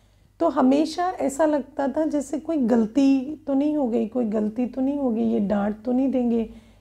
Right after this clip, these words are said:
ये, वो बर्तन भी फेंक देते थे, चिल्ला भी देते थे। तो ऐसे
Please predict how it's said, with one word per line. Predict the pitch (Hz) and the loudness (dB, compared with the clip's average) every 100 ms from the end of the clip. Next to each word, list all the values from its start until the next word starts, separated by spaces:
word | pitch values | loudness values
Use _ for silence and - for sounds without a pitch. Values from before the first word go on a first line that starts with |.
| _ | _
ये, | 233 233 214 - | 0 2 0 -6
वो | - 226 262 | -2 2 4
बर्तन | 226 226 220 269 262 254 | 4 2 2 0 2 2
भी | |
फेंक | 269 226 220 208 | 0 -2 -4 0
देते | 220 208 214 | 0 0 -2
थे, | 233 220 | -2 -2
चिल्ला | - 262 233 220 233 | -2 0 0 2 0
भी | 226 233 | 0 2
देते | 208 196 214 | 0 0 -2
थे। | 196 220 208 - - _ _ - | 0 0 -2 -6 -20 _ _ -8
तो | - - | -6 0
ऐसे | 262 262 311 320 | 0 2 0 0